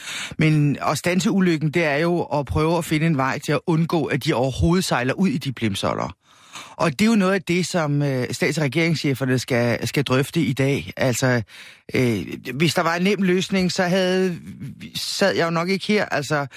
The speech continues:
vi er en halv milliard mennesker i E U, og, øh, ingen har så ligesom rakt hånden op og sagt, "Nu skal I høre, jeg har lige et,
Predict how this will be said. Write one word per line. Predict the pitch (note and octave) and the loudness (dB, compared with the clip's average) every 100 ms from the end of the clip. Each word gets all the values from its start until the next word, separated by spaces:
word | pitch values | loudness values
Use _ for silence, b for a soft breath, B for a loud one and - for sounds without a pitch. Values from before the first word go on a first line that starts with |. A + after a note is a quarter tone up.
| B - | B -4
vi | F3 | 0
er | |
en | E3 | 2
halv | E3+ - | 0 2
milliard | G3 D#3+ D3+ D3+ | 0 2 0 0
mennesker | D#3+ E3 - | 0 0 0
i | E3+ D3 F#3+ | -2 2 2
E | F#3 | 2
U, | F3+ D3+ - | 0 0 -2
og, | D3+ D3+ - | 0 0 0
øh, | E3 D#3 | 0 0
ingen | F3+ E3+ G3+ A3 | 2 4 4 4
har | F#3+ E3 | 2 -2
så | D#3+ | -2
ligesom | E3 E3 F3 | 0 2 0
rakt | D3 C3+ D3+ | 0 -2 -2
hånden | E3 - D#3+ | -4 -2 -2
op | C#3+ | -2
og | D#3 | -2
sagt, | C3+ C3 - - - | -2 -4 -12 -20 -2
"Nu | G3+ | -2
skal | - G3 | 2 2
I | |
høre, | D#3+ E3+ E3 | 4 2 2
jeg | C3+ | 0
har | D#3 A#2+ | -2 -2
lige | E3 | -2
et, | E3 | -2